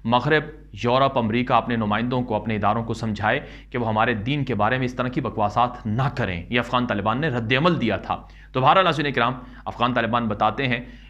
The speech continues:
कि खालिसतन शरी निज़ाम की बरकतें हैं कि अफ़गानिस्तान से जराइम ख़त्म हो गए हैं, नब्बे पचानवे फीसद जुर्म ख़त्म हो गए हैं। जो मुजरिम हैं, जैसे कि धमाके हो जाते हैं और जैसा कि लोगों के घरों में घुसकर कार्रवाइयाँ करके डकैतियाँ होती हैं, उन मुजरिमों के लिए ये सज़ाएँ आम हो रही हैं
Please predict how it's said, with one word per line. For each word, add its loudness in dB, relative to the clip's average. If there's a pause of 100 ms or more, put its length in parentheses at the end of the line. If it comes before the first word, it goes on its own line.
कि 0
खालिसतन 0
शरी 0
निज़ाम 2
की -2
बरकतें -2
हैं 0
कि -2
अफ़गानिस्तान -2
से -2
जराइम -2
ख़त्म -4
हो 0
गए -2
हैं, -4
नब्बे 0
पचानवे -2
फीसद -4
जुर्म 0
ख़त्म -4
हो 0
गए 0
हैं। -2 (320)
जो 2
मुजरिम 2
हैं, 0
जैसे -2
कि -2
धमाके 2
हो 2
जाते 0
हैं -2 (280)
और 4
जैसा 2
कि -2
लोगों 2
के -2
घरों -2
में -2
घुसकर -2
कार्रवाइयाँ 2
करके -2
डकैतियाँ 0
होती -2
हैं, -4
उन 6
मुजरिमों 4
के 0
लिए 2
ये 0
सज़ाएँ 0
आम 2
हो 0
रही 2
हैं 0